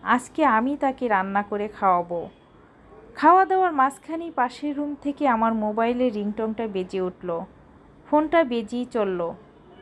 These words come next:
আমি হাত ধুয়ে ফোনটা হাতে ধরে, ধরতেই প্রায় ছুটে গেল। হ্যালো ভিউয়ার্স, আসসালামু আলাইকুম।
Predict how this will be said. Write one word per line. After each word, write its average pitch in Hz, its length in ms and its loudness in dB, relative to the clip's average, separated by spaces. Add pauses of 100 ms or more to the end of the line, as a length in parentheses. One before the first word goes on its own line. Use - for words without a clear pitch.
(120)
আমি 226 240 0
হাত 208 300 2 (100)
ধুয়ে 226 220 -6
ফোনটা 208 420 -6
হাতে 202 320 -4
ধরে, 196 280 -2 (420)
ধরতেই 262 380 0
প্রায় 202 360 0
ছুটে 196 280 -8
গেল। 180 220 -6 (880)
হ্যালো 359 280 4
ভিউয়ার্স, 302 560 2
আসসালামু 254 540 -2
আলাইকুম। 185 440 -6